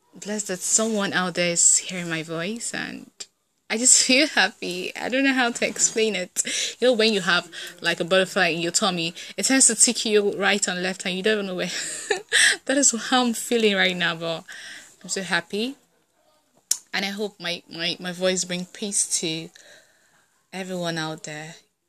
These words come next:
Despite the pandemic, we all see ourselves. We are conquerors. We're gonna pass through this. This too shall pass. Just believe that. I love you,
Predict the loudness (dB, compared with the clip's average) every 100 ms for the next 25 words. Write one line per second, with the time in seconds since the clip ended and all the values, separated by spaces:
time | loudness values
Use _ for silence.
0 | _ _ _ -8 2 2 2 -8 -8 -10
1 | -14 -10 -10 -8 -10 -10 -12 -16 -10 -10
2 | -12 -8 -4 -2 -4 -6 -2 -2 -2 -12
3 | -18 -20 _ _ _ _ -10 -8 -8 -10
4 | -8 -10 -6 -6 -8 _ _ -20 _ -12
5 | -6 -6 -6 -12 _ -14 -4 0 0 -2
6 | -6 -6 0 0 0 _ -20 -20 -20 -20
7 | -18 -8 0 4 4 4 2 -4 -10 -16
8 | -20 _ _ -10 -8 -6 -10 -12 -12 -10
9 | -6 -6 -6 -12 _ _ _ -8 -6 -6
10 | -8 -10 -10 -12 -8 -8 -8 _ _ _
11 | _ _ _ _ _ _ _ _ _ _
12 | _ _ _ -14 -12 -8 -8 -8 -8 -8
13 | -8